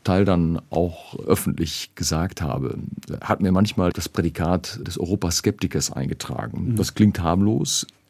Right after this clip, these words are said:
Speaker 1: ist aber im Grunde genommen im Kontext schon so gemeint, dass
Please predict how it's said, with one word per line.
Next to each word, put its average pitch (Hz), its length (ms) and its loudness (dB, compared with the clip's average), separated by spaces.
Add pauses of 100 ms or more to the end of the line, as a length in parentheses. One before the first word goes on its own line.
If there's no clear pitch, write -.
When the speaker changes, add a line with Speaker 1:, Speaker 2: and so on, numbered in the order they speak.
(160)
Speaker 1:
ist - 440 0
aber 104 480 2
im 98 180 2
Grunde 139 320 10
genommen 104 960 4
im - 60 -2
Kontext 110 680 4 (720)
schon 117 360 6
so 113 200 6
gemeint, 101 540 4
dass - 320 2